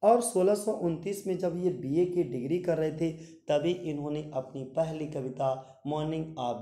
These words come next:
the Christ Nativity को भी लिखा था दोस्तों। ओके, इसके बाद इन्होंने अपने बीए की डिग्री सोलह सौ उनतीस में पूरी की और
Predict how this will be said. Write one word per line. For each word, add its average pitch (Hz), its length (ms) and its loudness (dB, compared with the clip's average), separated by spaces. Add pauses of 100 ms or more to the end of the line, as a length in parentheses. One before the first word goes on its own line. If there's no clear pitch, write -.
the 127 120 -4
Christ 139 320 -4
Nativity 120 520 -4 (340)
को 156 180 0
भी 135 120 -2
लिखा 107 360 -4 (120)
था 101 60 -2
दोस्तों। 104 420 -6 (520)
ओके, 185 240 6 (460)
इसके 190 280 10
बाद 180 480 6 (2000)
इन्होंने 190 300 8
अपने 190 400 6
बीए 156 300 8
की 185 160 6
डिग्री 170 300 8
सोलह 160 320 6
सौ 160 180 2
उनतीस 139 480 2
में 165 200 4
पूरी 151 240 4
की 147 320 2 (360)
और 180 380 4